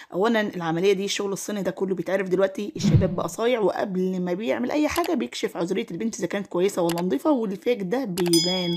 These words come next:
طبعًا. كل بنت بتطلق ليلة الدخلة بفضحها بسبب المواضيع ديت. يعني ما عادش حد بيعرف ينصب على حد، ما عدناش في زمن الجاهلية، النت خرب الدنيا، كل حاجة بقت معروفة على الملأ.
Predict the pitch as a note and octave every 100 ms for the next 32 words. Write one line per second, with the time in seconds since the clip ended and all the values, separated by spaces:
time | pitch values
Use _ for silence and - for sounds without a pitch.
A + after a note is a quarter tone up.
0 | - D#3+ D#3+ D3 D#3 - _ - - -
1 | - _ A#3 G#3 F#3 G#3+ - E3 - F#3+
2 | G3 F3+ F3+ E3 - E3+ D#3+ G3+ - F3+
3 | F#3+ F3 E3 D#3 D#3+ E3+ C#3+ C3 - _
4 | - - _ C4+ C4+ F#3 F#3+ F3+ F3+ -
5 | - G3 F#3 G3 F#3+ - F#3+ - F3+ D#3+
6 | F3 E3+ F3 F3 G3 - F3+ F#3+ F3 E3
7 | E3 E3+ E3 - - F3+ G3 - - G#3
8 | G3 E3+ B3 D4 E4 _ _ - _ -
9 | A#3 - G#3 G3 E3 - D#3+ E3 F3+ F3
10 | D#3+ D#3+ D3+ D3+